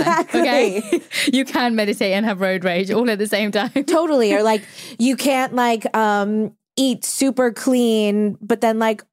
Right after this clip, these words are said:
Speaker 1: also be an alcoholic like me w-, when I'm not
Speaker 2: Mm-hmm.
Speaker 1: pregnant. <laughs>
Speaker 2: Or, like, wanna eat burgers and pizzas. I'm looking forward. I'm having, like, a day. I choose a day a week, like, just for a balance of where I just go out and I get to eat, like,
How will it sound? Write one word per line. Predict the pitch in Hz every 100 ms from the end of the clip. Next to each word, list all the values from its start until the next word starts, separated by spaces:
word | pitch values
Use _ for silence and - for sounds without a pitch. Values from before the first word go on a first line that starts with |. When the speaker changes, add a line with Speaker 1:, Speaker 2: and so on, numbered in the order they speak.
| _ -
Speaker 1:
also | 233 247
be | 233
an | 233
alcoholic | 220 220 247 262 190 190
like | 202
me | 233 214
w-, | 165 175
when | 185
I'm | 175
not | 170
Speaker 2:
Mm-hmm. | 254
Speaker 1:
pregnant. | 269 285 - - - 415
<laughs> | -
Speaker 2:
Or, | 302
like, | 277 269
wanna | 277 269
eat | 269
burgers | 262 254 254
and |
pizzas. | 277 233 220
I'm | 220 262 302
looking | 294 302
forward. | 277 226 208 202 -
I'm | 233
having, | 247 226 214
like, | 202 196
a | 190
day. | 196 180
I | 214
choose | - 269 240
a |
day | 220 285 302
a | 175
week, | 170 156 160
like, | 165 160
just | 190
for | - 196
a |
balance | 190 170 165 170 -
of | 175 175
where | 190
I | 185
just | 190 208 -
go | 208
out | 185 151
and | 175
I |
get | 165 175
to | - 180
eat, | 165 -
like, | 165